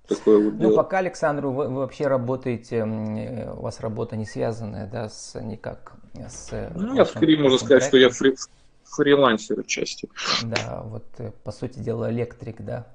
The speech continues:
Speaker 2: Я видел у вас там посты
Speaker 1: Ну да,
Speaker 2: шли.
Speaker 1: занимаюсь всякими шабашками, там что-то
Speaker 2: Мгм.
Speaker 1: хожу, делаю. Ну, не
Speaker 2: Но,
Speaker 1: только электрик,
Speaker 2: но с другой
Speaker 1: и
Speaker 2: стороны,
Speaker 1: компьютеры,
Speaker 2: знаете,
Speaker 1: и
Speaker 2: Александр, рано или поздно любое хобби можно превратить в бизнес, если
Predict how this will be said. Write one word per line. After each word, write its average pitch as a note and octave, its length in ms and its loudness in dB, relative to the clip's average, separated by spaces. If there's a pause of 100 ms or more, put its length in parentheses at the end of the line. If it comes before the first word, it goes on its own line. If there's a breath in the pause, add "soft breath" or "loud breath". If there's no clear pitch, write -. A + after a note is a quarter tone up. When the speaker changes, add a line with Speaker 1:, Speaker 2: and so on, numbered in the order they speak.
Speaker 2:
Я A2+ 180 -12
видел A2 220 -10
у G#2+ 40 -10
вас - 140 -12
там A2 160 -12
посты E3 240 -6
Speaker 1:
Ну A#3+ 100 -4
да, A#3+ 240 6
Speaker 2:
шли. A#2+ 80 4
Speaker 1:
занимаюсь C3+ 320 4
всякими A2 380 2
шабашками, A#2+ 640 4
там A2 360 -8
что-то G#2+ 240 -8
Speaker 2:
Мгм. B2 80 -8
Speaker 1:
хожу, A2 240 2
делаю. A2 400 0 (460 loud breath)
Ну, F#3 60 12
не F#3 100 12
Speaker 2:
Но, C#3+ 40 -2
Speaker 1:
только F#3 280 10
электрик, A#2 400 8
Speaker 2:
но D3 80 0
с - 40 -6
другой D#3 280 0
Speaker 1:
и - 20 2
Speaker 2:
стороны, G#2+ 240 4
Speaker 1:
компьютеры, C3 400 10
Speaker 2:
знаете, G#2+ 300 4
Speaker 1:
и A2 40 -8 (140)
Speaker 2:
Александр, A#2 420 -4
рано B2+ 280 2
или A#2+ 100 -4
поздно D3 540 -6
любое A2 320 -4
хобби E3 360 -8
можно A#2+ 360 -4
превратить - 460 -10
в F#2+ 80 -14
бизнес, A#2+ 500 -10
если A#2 440 -12